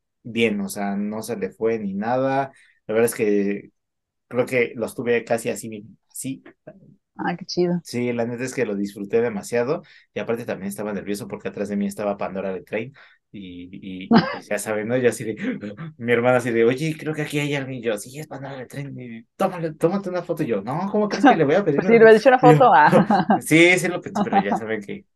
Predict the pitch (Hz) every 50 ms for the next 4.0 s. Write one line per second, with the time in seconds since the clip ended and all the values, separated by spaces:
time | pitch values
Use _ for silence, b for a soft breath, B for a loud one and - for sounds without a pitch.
0 | _ _ _ _ _ 113 107 101 101 104 110 117 113 113 113 110 120 107 101 -
1 | 110 107 107 104 101 107 110 107 107 101 101 98 - _ _ - 95 98 95 -
2 | - - - _ _ _ _ _ _ _ _ _ _ _ - 175 151 156 104 -
3 | 92 101 120 139 151 - 135 - - 127 117 117 113 123 123 117 120 117 113